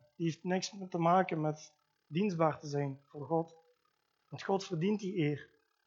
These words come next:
En ik hoop dat ik die test mag doorstaan.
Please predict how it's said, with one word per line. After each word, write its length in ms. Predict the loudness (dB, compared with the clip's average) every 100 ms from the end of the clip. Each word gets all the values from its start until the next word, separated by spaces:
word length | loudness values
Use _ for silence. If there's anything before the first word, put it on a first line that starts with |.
| _ _ _ _ _ _ _ _ _ _ _ _ _ _ _ _ _ _ _ _ _
En 120 | -4
ik 80 | -4
hoop 500 | 2 4 4 2 -12 -20 -20 _ -4
dat 140 | -4
ik 60 | -2
die 140 | -4
test 280 | 2 2 2
mag 180 | -2 -2
doorstaan. 600 | -4 -2 0 0 -2